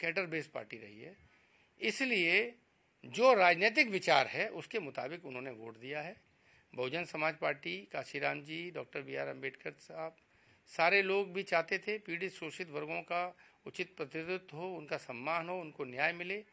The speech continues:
समाजवादी पार्टी और समाजवादी पार्टी के पुराने विचारक और संस्थापक भी यही चाहते हैं। इसलिए जब जब भारतीय जनता पार्टी पीड़ित, शोषित, वंचित, अल्पसंख्यक, इन सब का गला घोंटने की कोशिश करेगी, तब तक मुझे लगता है ये दोनों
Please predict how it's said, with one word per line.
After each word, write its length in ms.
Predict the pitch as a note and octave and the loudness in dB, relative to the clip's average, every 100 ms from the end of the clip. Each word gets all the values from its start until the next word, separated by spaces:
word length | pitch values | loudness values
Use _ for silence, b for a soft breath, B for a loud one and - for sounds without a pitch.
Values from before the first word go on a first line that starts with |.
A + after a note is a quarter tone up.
| b b b | b b b
समाजवादी 540 | - B2+ C3 C3+ C#3 D#3+ | -12 -4 -2 -2 -4 -2
पार्टी 360 | D#3+ D3 F#3 | -2 -2 -2
और 100 | F#3+ | -4
समाजवादी 500 | - C3 C3 C3 C#3+ | -4 -8 -6 -6 -6
पार्टी 300 | C#3+ C#3 C3+ | -6 -6 -8
के 100 | E3 | -12
पुराने 400 | D#3+ C#3 C3 D3+ | -10 -8 -6 -6
विचारक 460 | C#3 C3 C#3 D3 D#3 | -8 -6 -4 -4 -6
और 60 | |
संस्थापक 480 | C#3+ C#3 - C#3 D3 | -10 -12 -10 -8 -8
भी 180 | D#3 D#3 | -8 -6
यही 120 | D#3+ | -6
चाहते 360 | E3+ D#3 D3+ F#3 | -4 -8 -6 -10
हैं। 140 | G#3 B B B B B | -12 B B B B B
इसलिए 560 | D#3+ - G3 G#3+ B3 A#3+ | -6 -4 2 6 6 4
जब 380 | C#3+ - F#3+ D3 | 2 2 2 8
जब 280 | A#3 A#3+ | 8 8
भारतीय 360 | D3+ D#3+ D#3+ F3 | 8 6 6 2
जनता 320 | D#3+ D3 D3 | 0 0 0
पार्टी 600 | C3+ B2+ B2+ - A#3+ A#3+ b b b b b b _ | 2 0 0 -2 -2 -6 b b b b b b _
पीड़ित, 360 | F#3+ G#3 A#3 - | 0 4 4 2
शोषित, 440 | - F3+ - A3 | -4 -4 -2 -4
वंचित, 520 | D#3+ E3 E3+ G#3+ G#3+ | 2 2 2 -2 0
अल्पसंख्यक, 680 | E3 F3 - F#3+ - G#3 G3+ F3+ | 0 0 0 -2 2 2 2 -4
इन 140 | F#3+ | -4
सब 180 | - E3+ | -2 2
का 100 | E3+ | 2
गला 240 | C#3+ D#3+ | 6 4
घोंटने 360 | C3 C3+ C#3 C3+ | 4 -2 -6 -8
की 80 | C#3 | -8
कोशिश 340 | C3 A#2+ B2 | -10 -10 -10
करेगी, 440 | - C#3 F#3 B3+ C4 b b b _ - | -4 -2 -2 -4 -10 b b b _ 2
तब 180 | G3 - | 4 4
तक 120 | A3 | 4
मुझे 200 | F3+ D#3+ | 2 -2
लगता 320 | C#3 B2 - F#3+ | -2 -2 4 4
है 120 | G#3 | 6
ये 140 | G3 | 2
दोनों 520 | C#3+ B2 D#3+ A3 A#3+ | 0 0 2 4 2